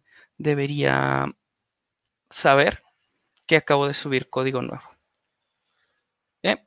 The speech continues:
como se dan cuenta, ambos se acaban de poner in progress. Y este dice, "Bueno, estoy recibiendo tu código, ya lo recibí,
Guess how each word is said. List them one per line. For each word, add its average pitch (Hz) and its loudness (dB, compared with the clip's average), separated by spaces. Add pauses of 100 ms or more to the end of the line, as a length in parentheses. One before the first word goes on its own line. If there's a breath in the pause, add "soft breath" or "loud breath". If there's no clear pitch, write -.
como 151 0
se - -2
dan 143 2
cuenta, 160 2
ambos 160 4
se 170 2
acaban 160 4
de 156 2
poner 160 0
in 165 -2
progress. 202 -2 (800)
Y - -2
este - -2 (180)
dice, 147 -8
"Bueno, 139 -2
estoy - -2
recibiendo 147 -4
tu - -16
código, 233 2
ya 147 2
lo 151 -2
recibí, 170 -8